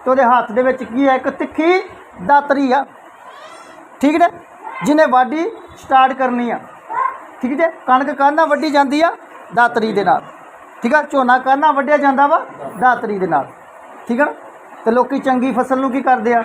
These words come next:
ਆਪਣੇ ਭੜੋਲਿਆਂ ਵਿੱਚ ਭਰਦੇ ਆ, ਤੇ ਬਾਕੀ ਜੋ ਵੀ ਹੁੰਦਾ ਵਾ ਕਚਰਾ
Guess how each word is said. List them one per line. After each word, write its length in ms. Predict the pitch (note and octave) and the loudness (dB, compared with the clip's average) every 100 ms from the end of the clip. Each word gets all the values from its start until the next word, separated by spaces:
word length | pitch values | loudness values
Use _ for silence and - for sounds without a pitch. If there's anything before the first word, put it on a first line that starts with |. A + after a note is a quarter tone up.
| - - - - - - | -4 -18 -20 -20 -20 -2
ਆਪਣੇ 240 | A3 A3 A3+ | 0 0 -2
ਭੜੋਲਿਆਂ 440 | A#3 A#3 G#3+ G3 | 0 2 4 2
ਵਿੱਚ 160 | A#3 A#3 | 0 -2
ਭਰਦੇ 400 | A#3+ A#3 G3+ G#3 | 0 0 2 0
ਆ, 120 | G3 - - - | 0 -8 -20 -4
ਤੇ 60 | |
ਬਾਕੀ 380 | A3+ B3 A#3+ B3 | 0 2 0 -4
ਜੋ 480 | G3+ A#3+ C4 C4 C4+ | -2 2 4 4 4
ਵੀ 160 | C4+ C4+ | 2 -2
ਹੁੰਦਾ 280 | B3+ G#3 | 0 2
ਵਾ 100 | A#3 | 2
ਕਚਰਾ 460 | A#3 A#3 A#3 A#3 B3 | 0 -4 0 0 0